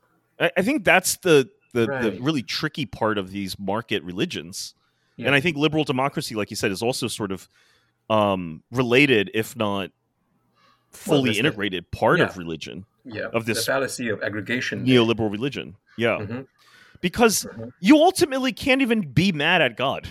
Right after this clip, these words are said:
Speaker 1: <laughs> There is no separate God to be, to lose faith in. Th-, this God that they've created for you, whether it's the democratic process or the market,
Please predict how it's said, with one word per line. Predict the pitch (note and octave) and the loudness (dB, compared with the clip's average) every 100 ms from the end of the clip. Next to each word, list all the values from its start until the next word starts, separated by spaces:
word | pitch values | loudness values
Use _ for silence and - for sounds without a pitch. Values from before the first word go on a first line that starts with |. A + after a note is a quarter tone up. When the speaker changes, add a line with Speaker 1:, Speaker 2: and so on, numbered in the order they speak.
| - | -18
Speaker 1:
<laughs> | - - _ - _ _ _ _ F4+ | -20 -20 _ -20 _ _ _ _ 2
There | C#4+ | 4
is | C#4+ A3+ | 4 6
no | B3 A3+ G3 - - | 8 8 6 -8 -6
separate | - - - F#3+ A#2 | 0 2 2 -2 -4
God | G#2+ A2 A#2+ A2+ A2+ | -2 2 2 0 -2
to | B2+ | -6
be, | G#2 G#2 G2+ _ - | -4 -4 -6 _ -4
to | |
lose | C3+ A2+ A2 - | -2 -2 -4 -2
faith | A2+ - | -2 -2
in. | F#2 _ _ _ _ - | -10 _ _ _ _ -8
Th-, | G3 - | -8 -2
this | F#3 - | 0 2
God | - D3 F#3 | 4 4 4
that | D#3 | 2
they've | B2 A2 | 0 -2
created | - A#2+ D3 C#3 | -4 -4 -2 -2
for | - | -6
you, | F2 D#2+ F2 _ _ _ _ - | -8 -8 -10 _ _ _ _ 4
whether | C3+ C#3 B2+ | 6 6 4
it's | A#2 - | 2 -2
the | - A2+ | 0 0
democratic | G2 A#2 A#2 B2 G#2+ | 4 2 4 2 2
process | - G#2 G2+ G#2+ G2 | 0 0 0 0 -2
or | G#2+ | -2
the | F2+ | -4
market, | F2 F#2+ G2+ E2+ B1 | -2 -4 -4 -8 -8